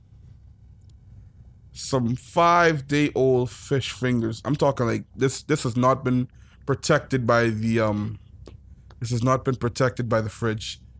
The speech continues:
not been protected by the freezer. It's been sitting out in the open.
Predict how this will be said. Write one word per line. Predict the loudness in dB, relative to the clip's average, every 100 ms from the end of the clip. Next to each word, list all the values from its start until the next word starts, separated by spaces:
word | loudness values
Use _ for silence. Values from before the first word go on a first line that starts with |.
| -4
not | -2 -2
been | -6
protected | -6 -2 -2 -2 -4
by | -2
the | -2
freezer. | -2 0 0
It's | -2
been | -2
sitting | 0 0 0 2
out | 0 -2 -18 -16 0
in | 2
the | 4 4
open. | 2 0